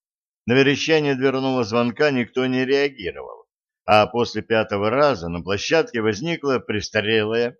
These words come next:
бдительная соседка в разноцветных резиновых бигуди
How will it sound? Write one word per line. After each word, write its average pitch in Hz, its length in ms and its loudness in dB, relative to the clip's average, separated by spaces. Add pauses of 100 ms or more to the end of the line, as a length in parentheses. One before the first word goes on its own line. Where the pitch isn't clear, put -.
бдительная 92 640 -4
соседка 101 640 -4 (500)
в 113 60 -6
разноцветных 135 840 0
резиновых 117 640 0
бигуди 120 580 -4